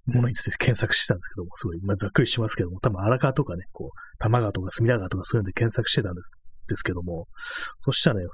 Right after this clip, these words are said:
結構年配の人の、で、なんかもう日常を書いたようなブログに、ね、日記みたいなね、ブログに行き当たって、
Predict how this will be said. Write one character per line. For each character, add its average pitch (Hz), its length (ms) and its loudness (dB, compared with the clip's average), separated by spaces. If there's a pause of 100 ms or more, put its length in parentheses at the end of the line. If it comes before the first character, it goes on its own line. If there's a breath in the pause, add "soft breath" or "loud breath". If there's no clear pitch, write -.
(240)
結 151 100 4
構 117 120 2
年 143 360 4
配 147 160 4
の 143 100 2
人 139 180 2
の、 123 420 2 (220)
で、 113 100 4
な 113 80 4
ん 110 40 2
か 104 80 -4
も 87 80 -2
う - 20 0
日 104 260 2
常 120 120 6
を 117 560 2
書 127 80 6
い 117 60 2
た 101 80 -2
よ 90 100 -2
う - 20 -6
な 82 120 -6 (560 loud breath)
ブ 110 80 4
ロ 113 120 4
グ 113 100 4
に、 107 260 2 (440)
ね、 90 160 2
日 101 220 0
記 123 100 6
み 120 80 4
た 110 80 2
い 90 40 0
な 87 80 -6
ね、 87 140 -4
ブ 95 100 0
ロ 104 120 4
グ 104 80 2
に 104 120 4
行 101 80 0
き 107 100 4
当 104 60 4
た 104 140 -2
っ - 20 0
て、 - 200 -8